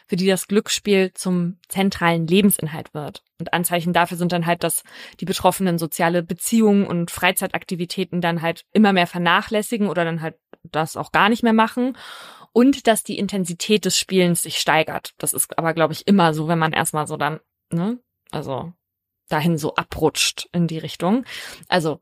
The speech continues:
man zockt dann länger, häufiger und auch riskanter. Und das Verlangen nach dem Glücksspiel wird dann auch heftiger.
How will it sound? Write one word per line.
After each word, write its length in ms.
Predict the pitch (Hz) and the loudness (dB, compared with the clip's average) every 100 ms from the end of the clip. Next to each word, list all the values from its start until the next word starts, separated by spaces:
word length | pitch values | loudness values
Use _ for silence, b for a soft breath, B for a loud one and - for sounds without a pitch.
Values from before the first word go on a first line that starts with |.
| - | -10
man 120 | 151 | 0
zockt 260 | 254 233 | 0 2
dann 120 | 214 196 | 2 2
länger, 460 | 190 185 180 170 | 2 4 2 4
häufiger 600 | 226 202 - 190 180 175 | 2 2 0 -4 0 0
und 140 | 170 - | -2 -6
auch 160 | 160 | -6
riskanter. 720 | 170 - - 208 214 233 269 - b b b | -6 -2 2 4 4 4 2 -2 b b b
Und 140 | - 190 | -2 2
das 140 | 185 | 2
Verlangen 560 | - 180 165 185 170 165 _ 175 | 2 2 4 6 4 0 _ -2
nach 220 | 165 147 | 0 0
dem 180 | 170 165 | 0 0
Glücksspiel 420 | 165 - 170 160 | -2 -6 -8 -8
wird 120 | 165 | -6
dann 120 | 170 | -4
auch 200 | - 165 | -2 -4
heftiger. 560 | 165 - 180 - - | -8 -8 -8 -4 -4